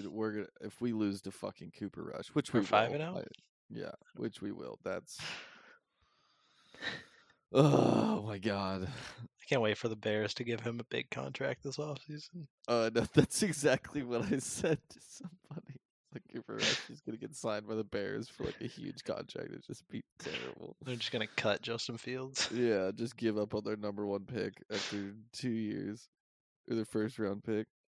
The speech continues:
Speaker 1: Oh, Colts tied it, ladies and gentlemen, six to six.
Speaker 2: Oh, yeah, they did. I didn't even
Speaker 1: We,
Speaker 2: notice.
Speaker 1: we got four field goals in an N F L football game. This is awesome.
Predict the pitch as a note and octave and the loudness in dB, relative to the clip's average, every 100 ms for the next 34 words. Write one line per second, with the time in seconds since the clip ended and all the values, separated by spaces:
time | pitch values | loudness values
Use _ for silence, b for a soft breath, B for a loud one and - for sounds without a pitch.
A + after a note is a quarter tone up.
0 | _ A2+ B2+ D3+ - C3 C#3 C#3 - D3 | _ 6 8 8 4 6 6 6 6 8
1 | C#3+ B2+ A2 - - A2 G#2+ G#2+ G#2+ G2+ | 10 10 8 4 2 4 4 2 2 2
2 | G2+ G#2 - - B2 - C#3 - C#3 A2+ | 2 0 0 2 2 0 -4 4 6 6
3 | - - - _ - A#2+ A#2 - - A#2 | 4 -10 -12 _ -6 -4 -4 -8 -10 -6
4 | A#2 A2+ A#2+ A#2+ A#2+ A#2+ A#2+ A#2+ A#2+ A#2+ | -4 -4 -4 -2 -2 -4 -8 -10 -6 -6
5 | B2+ - - G#2 A#2 A2+ - A#2+ B2 B2 | -6 -8 -8 0 2 2 4 6 8 6
6 | - B2 A2+ G#2 G2+ G#2 G2+ - - A2 | 6 6 6 4 2 2 -2 -6 -6 -4
7 | G#2+ A2 A2 A2+ G#2+ G#2+ G#2 G#2 G2+ G2+ | 0 0 0 2 2 2 2 4 4 2
8 | G2+ G#2 A2 G#2+ G#2 F#2+ F2+ G2+ G#2+ F#2+ | -2 -4 -6 -6 -6 -4 0 0 0 -2
9 | G#2 | -4